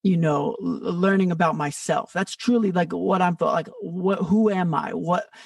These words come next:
and, and, and what am I made of? What am I capable of? And, and who am I in relationship to others? And, you know, there's so much of, of,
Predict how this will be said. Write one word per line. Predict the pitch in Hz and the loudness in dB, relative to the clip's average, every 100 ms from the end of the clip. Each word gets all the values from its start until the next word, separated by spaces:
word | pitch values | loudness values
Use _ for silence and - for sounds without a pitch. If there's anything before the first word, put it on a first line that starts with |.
| - - | -18 -4
and, | 170 170 160 | 0 2 0
and, | - 165 160 156 | 0 0 0 -2
and | - 165 | -4 -4
what | 160 185 | 0 2
am | 196 | 4
I | 180 | 2
made | 160 165 165 | 2 0 0
of? | 156 | 0
What | 160 | 0
am | 156 | 0
I | 214 | -4
capable | - 220 196 156 - | 0 0 0 -6 -6
of? | - 208 | -6 -6
And, | 160 - | -8 -2
and | 170 160 | 0 0
who | 156 202 | 2 2
am | 196 185 180 | 2 2 4
I | 175 | 2
in | 175 170 | 2 -2
relationship | 160 165 165 - 156 - 156 - | 0 0 0 -4 -8 -4 -4 -2
to | - | -2
others? | - 247 - - - - - 196 - | 0 0 -4 -8 -14 -20 -18 -16 -2
And, | 196 196 196 190 175 _ - _ | 2 4 4 2 0 _ -20 _
you | - 214 | 0 2
know, | 185 | 2
there's | 175 170 | 0 0
so | 185 180 | 0 2
much | 175 175 - | 4 2 2
of, | 160 156 - | 2 0 -4
of, | 170 160 156 160 | 0 2 2 -4